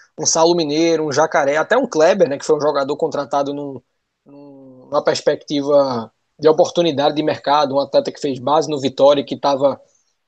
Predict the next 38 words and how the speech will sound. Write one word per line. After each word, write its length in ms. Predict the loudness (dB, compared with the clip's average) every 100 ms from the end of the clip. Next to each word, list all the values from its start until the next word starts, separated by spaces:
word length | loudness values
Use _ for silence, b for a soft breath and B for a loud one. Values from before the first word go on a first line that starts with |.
| _
é, 180 | -8 -6
num 120 | -4
momento 360 | -2 -2 -4 0
ruim 300 | 0 0 0
da 100 | 0
carreira, 500 | 0 -2 0 0 0 b b _
mas 160 | 2
o 60 | 4
Felipe 300 | 4 2 2
Viseu, 380 | 0 0 2 2
com 540 | 2 -2 -2 -4 -2 -2
a, 320 | 0 -2 -2 -6 -10 -20 _ _
a, 540 | -4 -4 -4 -2 -4 -2
a 60 | -2
bagagem 500 | 2 4 4 2 0
que 80 | 0
já 140 | 0
possui, 540 | 2 -4 -4 -2 0 0
né, 160 | -2
a, 200 | -2 -4 -8 b b
a 120 | -4 -2
esperança 500 | 2 2 4 2 0
que 100 | -4
o 40 |
clube 280 | -2 -4 0
deposita 680 | -2 0 -2 -4 -6 -4 -2
e 60 |
a 40 | 0
referência 500 | 2 2 2 2 2
que 100 | 2
ele 100 | 2
precisa 360 | 0 -2 -2
ser 400 | -2 -2 -4 -6 _ _ _
nesse 240 | -2 -2
setor, 400 | 0 -2 -2 0
ele 100 | 2
não 220 | 2 2 0
tem, 500 | -2 -4 -6 -8